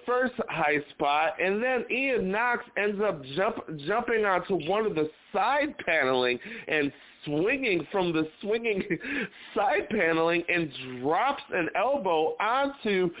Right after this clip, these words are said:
B-Boy, who was laying into the rings of, the ring of thumbtacks. That was high spot number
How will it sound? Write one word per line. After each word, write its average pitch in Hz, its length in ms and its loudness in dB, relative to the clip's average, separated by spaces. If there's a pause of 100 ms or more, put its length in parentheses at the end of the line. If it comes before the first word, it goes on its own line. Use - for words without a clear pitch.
(300)
B-Boy, 185 560 2
who 180 160 2
was 156 220 2
laying 214 360 2
into 180 320 0
the 156 120 2
rings 147 680 0 (100)
of, 147 220 0 (160)
the 135 140 2
ring 190 360 -2
of 147 120 0 (140)
thumbtacks. 139 600 0 (340)
That 240 180 0
was 247 200 -2
high 208 300 0
spot 170 300 0
number 156 360 0